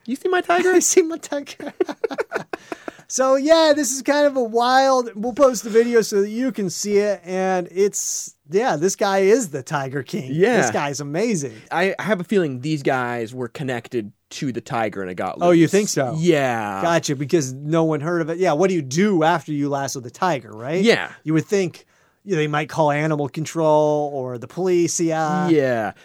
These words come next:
Speaker 1: Well, I think if it, I, any sane person sees a tiger that they don't know, just a tiger, you're like, "Meh,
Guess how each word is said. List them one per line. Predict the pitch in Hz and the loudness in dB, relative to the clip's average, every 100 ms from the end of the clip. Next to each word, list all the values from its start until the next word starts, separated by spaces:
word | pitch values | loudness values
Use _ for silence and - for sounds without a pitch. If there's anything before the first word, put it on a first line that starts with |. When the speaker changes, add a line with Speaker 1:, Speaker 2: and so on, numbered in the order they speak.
| _ | _
Speaker 1:
Well, | 196 | 0
I | 285 | 2
think | 311 370 - | 2 -2 -2
if | 180 - | -8 -6
it, | 175 - | -8 -8
I, | 143 - - | -12 -12 -4
any | 202 233 | -2 -2
sane | - 190 190 | -4 -2 -2
person | 196 147 127 127 | -2 -4 -4 -8
sees | - 147 135 | -8 -4 -4
a | 123 | -6
tiger | - 135 151 113 110 | -8 -4 -2 -2 -4
that | 127 | -4
they | 123 | -6
don't | 113 123 107 | -4 -4 -4
know, | 98 76 | -10 -10
just | 107 131 | -12 -12
a | |
tiger, | - 135 131 | -4 -2 -2
you're | 135 147 | -2 -2
like, | 120 | -2
"Meh, | 110 127 | -4 -6